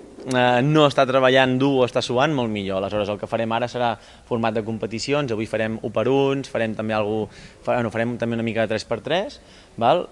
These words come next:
I, i això ens servirà pel divendres fer l'entrega de premis. Hi haurà el campió d'u per uns, el campió de tres per tres, el campió de tir. Aleshores, sempre després de berenar farem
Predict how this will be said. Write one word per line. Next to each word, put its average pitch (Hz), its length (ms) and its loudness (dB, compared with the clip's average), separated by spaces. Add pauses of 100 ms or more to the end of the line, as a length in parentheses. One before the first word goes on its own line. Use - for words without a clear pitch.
I, 123 600 0
i 131 160 0
això 123 160 0
ens 131 100 -2
servirà 131 400 2
pel 120 200 2
divendres 123 360 0
fer 120 80 0
l'entrega 107 320 -2
de 90 80 -4
premis. 101 300 -4
Hi 98 60 -2
haurà 95 120 -2
el 101 80 -10
campió 101 240 -4
d'u 107 80 -2
per 123 160 0
uns, 151 160 -2
el 110 80 -4
campió 104 240 -4
de 101 80 -6
tres 101 160 -6
per 110 140 -4
tres, 139 360 2
el 101 120 -4
campió 104 260 -2
de 110 80 -2
tir. 139 240 0 (400)
Aleshores, 120 300 2
sempre 147 180 4
després 127 240 4
de 120 60 2
berenar 123 260 0
farem 113 240 0